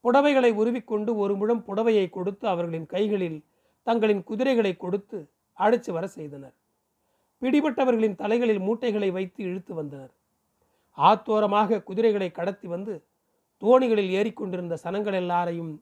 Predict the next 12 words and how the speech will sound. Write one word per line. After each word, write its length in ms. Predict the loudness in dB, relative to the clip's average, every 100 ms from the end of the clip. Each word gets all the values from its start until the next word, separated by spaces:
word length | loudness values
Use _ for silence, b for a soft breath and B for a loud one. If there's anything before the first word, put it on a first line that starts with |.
| _
வெளியே 340 | -8 -2 2 2
இழுத்து, 380 | 0 -8 -12 -20 -20 _ _ _ _ _
தட்டுமுட்டுகளையும் 920 | -4 0 0 0 0 0 0 0 -2 -2
புடவைகளையும் 580 | 0 4 4 4 0 -2
கூட 180 | 0 0 0
பறித்து 400 | -4 -10 -10 -16
கொண்டு, 320 | -14 -12 -12 -14 _ _ _ _ _ _ 0
வெகு 260 | 2 2 2
சனங்களை 500 | 2 0 2 0 0 -6 _
காயப்படுத்தி, 720 | 0 2 2 0 -8 -10 -12 -18 _ _ _ _ _ _
வெகு 220 | 2 4 4
பேரை 300 | 4 4